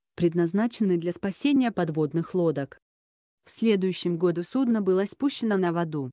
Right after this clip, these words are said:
а в тысяча девятьсот пятнадцатом году вошло в состав Балтийского флота. С тех пор коммуна, такое имя получило спасательное судно в тысяча девятьсот двадцать втором году, вот уже на протяжении сто четыре лет несёт боевое дежурство,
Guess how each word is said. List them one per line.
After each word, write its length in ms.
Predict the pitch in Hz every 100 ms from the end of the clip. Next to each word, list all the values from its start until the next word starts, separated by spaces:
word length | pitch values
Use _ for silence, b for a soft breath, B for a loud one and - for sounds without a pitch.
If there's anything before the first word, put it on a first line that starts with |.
| -
а 100 | -
в 80 | 175
тысяча 400 | - 214 196 -
девятьсот 500 | 175 180 185 185 170
пятнадцатом 760 | - - 202 165 160 160 156 151
году 380 | 160 160 254 254
вошло 480 | 185 190 - 185 160
в 40 |
состав 380 | 175 170 170 147
Балтийского 640 | 156 170 - 170 - 170
флота. 520 | 165 170 151 139 135 127 _ _ _ _ _ _
С 80 | -
тех 240 | 226 -
пор 240 | - 202 185
коммуна, 480 | 190 185 160 139 143 _
такое 380 | - 190 170 156
имя 320 | 151 170 160
получило 560 | - 175 185 - 277 269
спасательное 800 | - 196 180 240 254 254 220 190
судно 360 | - 185 185
в 80 | 175
тысяча 400 | - 226 190 -
девятьсот 480 | 170 170 170 - 165
двадцать 400 | 156 160 156 147
втором 520 | - 185 180 165 151
году, 440 | 147 156 165 262 285 _ -
вот 240 | 196 214
уже 280 | 190 175 185
на 120 | 175
протяжении 680 | 175 185 185 196 277 254 233
сто 220 | - 262
четыре 440 | - 220 196 190
лет 260 | 208 196 180
несёт 400 | 185 175 190 180
боевое 500 | 185 190 190 185 170
дежурство, 720 | 170 170 170 156 - 143 143